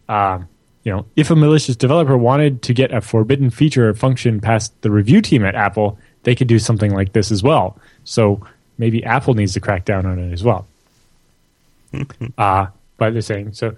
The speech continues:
Speaker 1: as you can see, your traffic is not a hundred percent safe, and anyone can inspect your requests and responses, even when they're over H T T P S, uh, especially if, you know, on the end device they can trick it.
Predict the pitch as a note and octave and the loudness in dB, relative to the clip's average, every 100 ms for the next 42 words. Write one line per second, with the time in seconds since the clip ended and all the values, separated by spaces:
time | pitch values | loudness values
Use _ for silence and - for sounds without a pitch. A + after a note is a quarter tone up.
0 | _ _ F3 F#3 D3+ D3+ C#3 C3 D3+ C#3+ | _ _ 0 2 2 4 4 4 2 -2
1 | C3+ A#2 C#3 A#2+ A2 D#3 C3+ B2+ B2 - | 0 0 2 2 2 2 2 0 0 0
2 | A2 A2 A#2+ D3 D3 C#3 B2 A#2 A2 - | 0 0 -4 0 2 2 2 0 -2 -2
3 | D3 - B2 A2 A#2 G#2+ - - C3+ C3 | -2 2 2 4 0 0 -6 -8 -2 2
4 | C#3+ - G#2 F#2+ B2 C3 C3 A#2+ B2 A2+ | 2 2 -2 2 0 2 2 4 4 4
5 | A#2 C3+ A#2+ B2+ A2+ - - A2 A2 G2+ | 4 4 2 2 0 -2 -4 0 2 2
6 | - - - - - _ - G#2+ G#2 B2 | 0 -8 -18 -20 -20 _ -2 0 2 -2
7 | - A#2+ - A#2 A2 _ - A2+ F#2+ G2 | -2 -2 2 0 0 _ -2 0 0 -2
8 | A#2+ A2+ C3 B2 A2+ G#2+ G#2+ - G2+ F#2+ | 0 2 2 2 2 2 2 0 -2 -2
9 | - A2+ F#2 | -2 -2 -4